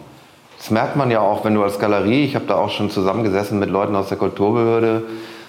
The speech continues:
Hamburg Marketing, Kreativgesellschaft und so und mehreren Galerien. Und hat, man hat sich mit denen unterhalten. Und, äh,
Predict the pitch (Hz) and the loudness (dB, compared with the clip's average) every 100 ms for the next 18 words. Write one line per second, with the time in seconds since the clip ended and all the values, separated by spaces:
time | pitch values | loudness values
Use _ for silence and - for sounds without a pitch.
0 | - - - 98 104 101 95 117 117 113 | -20 -20 -6 0 2 2 0 0 0 0
1 | 107 104 107 101 117 131 131 98 101 101 | 0 0 0 0 0 0 2 2 2 2
2 | 104 104 98 104 104 95 107 110 104 101 | 0 -2 0 2 2 2 2 2 2 -2
3 | 98 - - 95 92 104 123 127 131 - | -4 -6 0 0 2 2 2 -2 -4 -6
4 | 92 95 85 92 98 95 95 190 92 92 | -4 -2 -2 0 -2 -4 0 0 0 0
5 | 90 87 90 104 120 - - - - - | 0 0 0 -2 -4 -6 -18 -20 -20 -10
6 | - 101 98 95 - 98 98 95 | 0 2 2 0 0 2 4 4